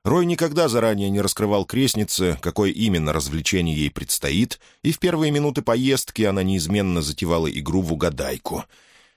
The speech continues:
«Думаю, сегодня мы будем смотреть животных», объявила девочка. «Ты уверена?» «Ага».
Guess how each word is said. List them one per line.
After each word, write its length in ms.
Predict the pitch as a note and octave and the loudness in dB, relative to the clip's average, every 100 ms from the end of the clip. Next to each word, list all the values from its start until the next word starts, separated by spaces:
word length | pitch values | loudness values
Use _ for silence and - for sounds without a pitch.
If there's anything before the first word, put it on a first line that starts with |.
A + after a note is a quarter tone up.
| _ _ _ - | _ _ _ -6
«Думаю, 600 | B2+ E3 F3+ F3 D#3+ D3 - | 0 2 4 2 2 -2 -8
сегодня 580 | - - E3+ G#3 G3 G3 | -6 -2 2 2 2 0
мы 140 | F#3 | 0
будем 260 | E3 F#3 E3+ | 2 0 0
смотреть 440 | C#3 D3 E3 E3+ | 0 0 2 0
животных», 840 | D#3 G3 E3+ C#3+ G#2 G2+ F#2 - - _ - | 2 0 2 2 2 -2 -6 -6 -16 _ -4
объявила 500 | E2+ F#2 G2 F2+ F2+ | -2 2 2 2 2
девочка. 640 | F2 D#2+ D2 - - - - _ _ _ _ | 2 -2 -2 -4 -4 -12 -14 _ _ _ _
«Ты 100 | - | -4
уверена?» 640 | D2 D2+ E2+ C3+ C#3 D#2+ - _ _ _ | -2 0 2 4 2 0 -6 _ _ _
«Ага». 680 | F3 G3 C3 D3 C#3 D#3+ | 2 2 2 2 4 2